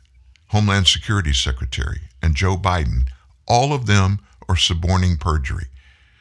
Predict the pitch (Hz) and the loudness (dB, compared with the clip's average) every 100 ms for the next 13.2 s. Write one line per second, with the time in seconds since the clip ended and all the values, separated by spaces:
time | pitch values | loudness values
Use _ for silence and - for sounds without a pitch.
0 | _ _ _ _ _ - 95 76 - 64 | _ _ _ _ _ -2 0 0 0 0
1 | 64 64 67 - - - _ _ _ - | 2 2 0 -2 -20 -20 _ _ _ -6
2 | - 104 92 82 67 - - - _ _ | 2 4 6 4 2 0 -6 -10 _ _
3 | _ _ _ _ _ - _ _ _ - | _ _ _ _ _ -20 _ _ _ -20
4 | - - - - 151 127 76 64 - - | -20 -20 -4 6 8 8 8 6 4 -2
5 | - _ _ _ _ _ _ _ - _ | -20 _ _ _ _ _ _ _ -20 _
6 | _ - 117 101 80 65 60 - - - | _ 0 4 6 6 4 2 -2 -8 -18
7 | _ _ _ _ _ _ _ _ _ 98 | _ _ _ _ _ _ _ _ _ 2
8 | 85 85 73 82 78 78 87 135 - 151 | 6 4 6 6 8 6 6 4 0 -4
9 | 147 113 92 101 - - 85 76 92 82 | 0 2 2 0 -2 2 2 6 6 6
10 | 69 110 120 104 92 92 101 - 98 87 | 4 4 4 6 6 4 2 2 0 2
11 | 76 95 92 80 - - 101 87 - 98 | 4 4 4 2 -2 2 4 2 -2 0
12 | 143 143 - - 131 104 85 - 113 113 | 2 0 -4 0 2 2 0 4 6 4
13 | - - | 0 -14